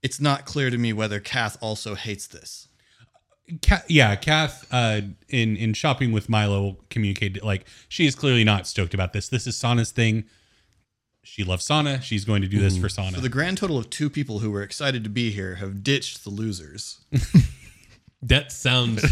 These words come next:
Speaker 3: perfectly accurate to me. <laughs> 'Cause in real life, Jeff would be the person who wanted to be there, and he would have absolutely dropped any of us sorry <laughs> sacks as soon as, like, "Okay, well, I'm gonna go enjoy myself
Speaker 2: Yeah.
Speaker 3: now, and you guys can sit over here in the corner and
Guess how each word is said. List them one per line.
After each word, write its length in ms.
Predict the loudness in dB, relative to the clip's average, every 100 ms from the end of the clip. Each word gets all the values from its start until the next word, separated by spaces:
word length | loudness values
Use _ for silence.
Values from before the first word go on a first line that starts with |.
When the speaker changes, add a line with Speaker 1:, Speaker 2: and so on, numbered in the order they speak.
| 4 4
Speaker 3:
perfectly 480 | 2 0 2 4
accurate 480 | 4 2 2 6 6
to 1600 | 8 4 4 2 2 2 4 4 6 4 4 2 2 0 -2 -10 -10 -8 -2
me. 120 | -2 -4
<laughs> 120 | 2
'Cause 160 | 4 4
in 140 | 2
real 220 | 0 0
life, 320 | 0 -2 -4
Jeff 260 | 0 0 0
would 100 | 0
be 120 | 0
the 80 | 0
person 300 | 0 2 4
who 100 | 4
wanted 340 | 6 4 4
to 60 | 2
be 180 | 2 4
there, 220 | 2 0
and 140 | 0 0
he 100 | 0
would 240 | 2 2
have 140 | 2 -2
absolutely 480 | -4 -4 -4 -6 -6
dropped 400 | -6 -4 -4 -4
any 200 | -2 -2
of 100 | -2
us 220 | -4 -4 -2
sorry 420 | 0 4 4 2 -2 -10 -8
<laughs> 220 | -6 0 0 4
sacks 520 | 2 2 -2 -10 -2
as 120 | 0 0
soon 100 | 0
as, 80 | 0
like, 100 | 0 -6 -20 -20 -8 -4
"Okay, 220 | 0 0
well, 160 | 0 0
I'm 180 | 2 4
gonna 140 | 2
go 140 | 0 0
enjoy 300 | 0 0 0
myself 380 | -2 -4 -4 -2
Speaker 2:
Yeah. 100 | 0
Speaker 3:
now, 160 | 0
and 100 | 0
you 60 | 2
guys 200 | 2 2
can 240 | 0 -2 -2
sit 180 | 0 2
over 120 | 4
here 100 | 2
in 40 | 2
the 80 | 0
corner 360 | 0 2 2
and 180 | 0